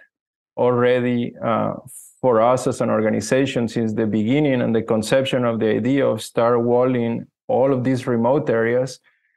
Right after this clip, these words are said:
uh, start looking at the environmental impact that such an action can have. So it's always really, uh, hard to see and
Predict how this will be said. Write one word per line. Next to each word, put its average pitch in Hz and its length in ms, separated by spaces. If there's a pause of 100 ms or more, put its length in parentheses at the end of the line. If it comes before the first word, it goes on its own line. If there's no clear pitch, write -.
(160)
uh, 107 500 (120)
start 123 300
looking 123 360
at 110 180
the 113 80
environmental 117 720
impact 113 580
that 107 160
such 120 220
an 110 100
action 110 360
can 117 140
have. 107 400
So 104 360
it's 110 320 (500)
always 117 420
really, 120 440
uh, 107 180
hard 131 360
to 123 100
see 156 540
and 117 420